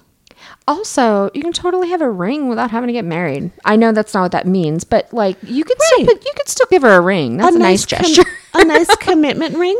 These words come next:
Speaker 2: like our lovely work friend.
Speaker 1: Yes.
Speaker 2: See?
Speaker 1: Yes. The "I'm not going to get married, but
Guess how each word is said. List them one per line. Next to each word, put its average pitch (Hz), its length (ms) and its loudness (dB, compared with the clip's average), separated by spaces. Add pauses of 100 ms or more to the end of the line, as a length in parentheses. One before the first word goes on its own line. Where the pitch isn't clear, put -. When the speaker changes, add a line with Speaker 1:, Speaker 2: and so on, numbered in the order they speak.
Speaker 2:
like 339 180 -4
our 285 120 -2
lovely 262 380 -4
work 226 260 -6
friend. 311 300 -6 (420)
Speaker 1:
Yes. 370 480 -2
Speaker 2:
See? - 600 -8
Speaker 1:
Yes. 339 460 -2
The 226 180 -4
"I'm 285 160 0
not 359 220 -4
going 330 240 0
to 311 260 -2
get 277 300 -4
married, 202 440 -2
but 208 360 -4